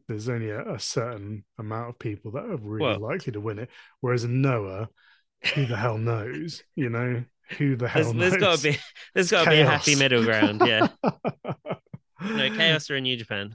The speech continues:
Speaker 1: Oh, sorry, you're quite right. But, you know, the, I'm not saying either's wrong. You know, there's a,
Speaker 2: It's just
Speaker 1: there's
Speaker 2: a very different
Speaker 1: entertaining
Speaker 2: way.
Speaker 1: qualities to
Speaker 2: Mm,
Speaker 1: both,
Speaker 2: mm.
Speaker 1: but it's interesting how, how polar opposite they are. But there we, there
Speaker 2: Absolutely.
Speaker 1: we go.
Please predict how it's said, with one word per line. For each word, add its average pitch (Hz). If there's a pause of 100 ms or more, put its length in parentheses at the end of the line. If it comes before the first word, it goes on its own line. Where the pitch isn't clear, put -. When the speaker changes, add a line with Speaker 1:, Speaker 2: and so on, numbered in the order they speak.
Speaker 1:
Oh, 156
sorry, 123
you're 110
quite 127
right. 113 (240)
But, 185
you 226
know, 156
the, 165 (680)
I'm 170
not 190
saying 165
either's 123
wrong. 110 (120)
You 123
know, 117
there's 120
a, 139 (160)
Speaker 2:
It's -
just 135
Speaker 1:
there's 135
Speaker 2:
a 131
very 120
different 117
Speaker 1:
entertaining 104
Speaker 2:
way. 104
Speaker 1:
qualities 135
to 104
Speaker 2:
Mm, 101
Speaker 1:
both, 147
Speaker 2:
mm. 107
Speaker 1:
but 139
it's 151
interesting 127
how, 110 (400)
how 117
polar 120
opposite -
they 110
are. 92
But 120
there 110
we, 98
there 107
Speaker 2:
Absolutely. 107
Speaker 1:
we 101
go. 131